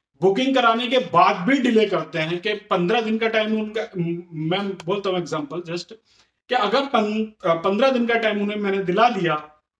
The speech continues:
वो पच्चीस पच्चीस दिन बंक मार रहे हैं। तो भाई please ऐसा मत कीजिए,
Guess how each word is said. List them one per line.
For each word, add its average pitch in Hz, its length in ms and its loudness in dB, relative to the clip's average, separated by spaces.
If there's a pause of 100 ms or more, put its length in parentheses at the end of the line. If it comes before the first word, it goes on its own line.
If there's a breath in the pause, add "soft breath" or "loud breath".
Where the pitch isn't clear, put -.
(260)
वो 208 100 -6
पच्चीस 220 380 -2
पच्चीस 247 300 -2
दिन 233 160 -2
बंक 214 180 -2
मार 185 240 -2
रहे 139 180 -6
हैं। 135 140 -14
तो - 80 -8
भाई 156 200 -2
please 170 320 -4
ऐसा 160 240 0
मत 135 280 -6
कीजिए, 139 380 -8